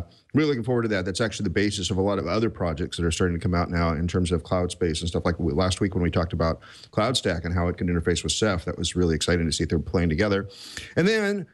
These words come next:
the return of the bacon, return of the bacon. John O'Bacon will be talking about the Ubuntu <laughs> phone.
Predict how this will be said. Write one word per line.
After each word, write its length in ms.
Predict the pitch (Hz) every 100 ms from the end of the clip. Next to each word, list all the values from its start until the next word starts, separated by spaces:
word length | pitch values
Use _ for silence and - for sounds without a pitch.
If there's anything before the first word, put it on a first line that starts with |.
| _
the 80 | 147
return 320 | 170 - 247
of 80 | 262
the 40 | 233
bacon, 720 | 247 262 277 240 196 151 110
return 320 | 170 190 208
of 60 |
the 60 | 190
bacon. 220 | 196 160 143
John 120 | 170
O'Bacon 220 | 170 165
will 60 | 165
be 80 | 156
talking 220 | 165 147
about 160 | 151 151
the 120 | 139
Ubuntu 540 | 123 120 160 147 143
<laughs> 0 |
phone. 540 | 139 147 143 123 101